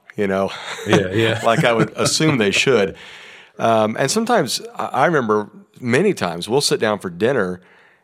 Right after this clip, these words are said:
Speaker 1: and there's an issue we have to address, but we decide we're gonna at least wait twenty minutes so people can eat,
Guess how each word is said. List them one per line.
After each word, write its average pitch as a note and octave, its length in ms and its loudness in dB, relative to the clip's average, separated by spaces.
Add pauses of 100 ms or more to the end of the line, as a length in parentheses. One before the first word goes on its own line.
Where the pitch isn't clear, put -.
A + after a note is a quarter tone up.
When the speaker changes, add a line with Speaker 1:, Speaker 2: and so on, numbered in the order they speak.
(120)
Speaker 1:
and G2+ 360 0
there's D#3 180 2
an G#2+ 100 -2
issue A#2 380 0
we A2+ 160 0
have A2 180 0
to G2 140 -6
address, F#2 640 -2
but G#2+ 200 -4
we A2+ 180 -2
decide G2+ 480 0
we're A2 160 -4
gonna D3 160 0
at G2 100 -4
least A2 240 -6
wait G2 180 -2
twenty A2 300 -2
minutes G2 400 -4
so - 100 -10
people F#2 280 -6
can - 180 -12
eat, G2+ 300 -8